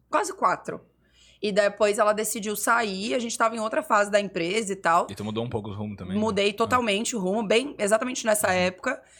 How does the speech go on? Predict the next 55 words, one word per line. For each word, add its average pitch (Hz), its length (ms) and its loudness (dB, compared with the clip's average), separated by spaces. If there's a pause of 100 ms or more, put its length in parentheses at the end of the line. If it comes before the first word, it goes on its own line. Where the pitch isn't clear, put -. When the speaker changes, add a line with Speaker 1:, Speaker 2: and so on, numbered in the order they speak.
(200)
Speaker 1:
E 226 100 0
ela, 226 760 4 (300)
eu 220 140 0
trouxe, 247 580 2
né, 202 180 2
a 208 60 6
Louise, 208 480 4
que 226 80 0
é 202 40 8
a - 20 4
irmã 196 180 0
dela, 185 160 4
pra 196 80 4
trabalhar 190 300 4
dentro 196 140 -2
da 226 80 4
minha 220 120 -2
empresa. 185 580 0 (280)
Então, 202 160 2
a 196 80 2
Louise 190 260 2
trabalhou 196 320 -2
comigo, 196 300 -2
acho 196 180 0
que 208 80 -6
um 247 160 -2
ano, 214 360 2
um 202 60 2
ano 202 120 4
e 214 40 -6
pouco. 214 640 -2 (360)
E 240 100 -2
daí 240 240 4
a 262 40 2
gente, 240 360 -4
a 202 100 6
Tatá 214 480 2 (240)
precisava 214 480 2
de 214 100 -2 (360)
dedicação 214 560 2
maior 226 580 4
da 214 140 2
Lou, 202 340 6
a 202 60 6
Tatá 202 140 -2
tava 202 160 4
crescendo 214 420 -2
muito. 254 680 0 (400)
E - 60 -2
daí 226 120 6
a - 20 2
Tatá 220 180 2
convidou 226 480 0
a 262 80 4
Lou 214 540 2